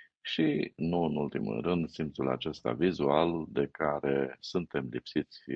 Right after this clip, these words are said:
majoritatea dintre cei care suntem abonați la revista aceasta. În direcția aceasta știm cu toții ceea ce înseamnă dependența de cineva. Fie că trebuie să citim o factură sau un, uh,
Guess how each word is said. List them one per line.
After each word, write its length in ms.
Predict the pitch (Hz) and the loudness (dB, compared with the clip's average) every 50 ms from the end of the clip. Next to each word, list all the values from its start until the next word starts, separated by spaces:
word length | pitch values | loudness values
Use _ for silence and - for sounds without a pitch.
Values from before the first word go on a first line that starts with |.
| 64 58 - _ | -4 -4 -6 _
majoritatea 1000 | - 69 71 71 67 67 65 60 67 65 - - 71 67 - - 67 65 64 64 64 | -4 -4 -4 -2 -2 -2 -4 -2 -2 -4 -2 -2 -2 -2 -2 -2 -2 -2 -2 -4 -6
dintre 460 | - 67 67 67 - _ - 64 62 - | -8 -8 -8 -8 -10 _ -4 -4 -4 -2
cei 240 | - - - 71 69 - | -2 0 0 0 -2 -2
care 300 | - - 65 64 62 62 | -6 -6 -6 -4 -4 -6
suntem 520 | - - 71 69 65 - - 64 64 - _ _ - - - - - - - | -10 -10 -12 -12 -10 -6 -6 -6 -6 -8 _ _ -20 -20 -20 -20 -18 -4 4
abonați 720 | - 82 78 71 73 69 69 71 69 71 69 - - 69 | 6 6 6 6 2 0 2 2 0 0 0 -4 -4 -2
la 320 | 65 65 67 67 65 65 | -2 0 0 0 -2 -2
revista 520 | 67 67 65 64 71 67 - - - 67 64 | -2 -2 -2 -2 -4 -6 -6 -6 -4 -2 -2
aceasta. 600 | 62 - - - 67 64 - - - - - - _ _ _ _ _ - | -2 -2 -4 -4 -6 -6 -6 -8 -10 -10 -10 -10 _ _ _ _ _ 2
În 200 | - 85 82 76 | 4 4 6 8
direcția 460 | 82 80 82 90 101 101 - 127 117 | 6 8 8 8 6 6 4 4 4
aceasta 640 | 110 - 101 87 82 - - - 71 67 69 73 85 | 6 6 4 4 4 2 0 2 4 4 4 2 2
știm 340 | - - 87 82 87 95 | 4 4 4 4 4 0
cu 180 | 95 - - 80 | -4 -2 -4 -4
toții 360 | - - 73 73 - - 73 | 0 0 -2 0 0 -4 -6
ceea 240 | - - 78 73 71 | -4 0 0 0 0
ce 160 | - - - | 0 -2 -4
înseamnă 680 | 73 67 64 - 85 78 71 67 67 67 65 65 69 76 73 | -4 -4 -4 -2 0 0 0 0 -2 -4 -4 -4 -4 -4 -2
dependența 840 | 73 69 - - 67 64 62 62 60 71 76 76 - - 71 65 | -2 -2 -2 -2 -6 -6 -6 -4 -2 -2 -4 -4 -4 -2 -2 -2
de 280 | 64 60 76 76 76 73 - | -2 0 0 0 0 0 -2
cineva. 580 | - - 69 65 65 65 64 62 - - - _ _ _ _ _ _ _ _ _ _ _ _ _ _ _ - _ _ _ _ _ _ _ _ _ _ | -6 -8 -6 -4 -4 -4 -4 -4 -6 -8 -8 _ _ _ _ _ _ _ _ _ _ _ _ _ _ _ -20 _ _ _ _ _ _ _ _ _ _
Fie 300 | - - 104 98 87 - | 2 6 8 8 8 6
că 280 | - 85 82 80 73 | 4 4 6 6 6
trebuie 360 | - - 87 85 76 - 78 | 4 4 2 2 4 4 2
să 140 | 73 - 90 | 2 2 -2
citim 480 | 80 - - - - - 80 76 71 65 - | -2 -2 -6 -8 -2 0 0 0 0 -2 -2
o 320 | - 73 71 67 64 60 | -2 0 0 0 -2 -2
factură 720 | - - - 69 - - - - 98 98 95 - - - | -4 -2 -2 -2 -2 -4 -6 0 4 4 4 4 2 -6
sau 460 | - - - - 80 80 80 76 71 - | -6 -6 -2 2 4 4 4 4 0 -2
un, 320 | - 76 73 69 69 67 67 | -2 -2 -2 -2 -2 -2 -2
uh, 360 | 67 65 67 65 65 64 | -2 -2 -2 -2 -4 -6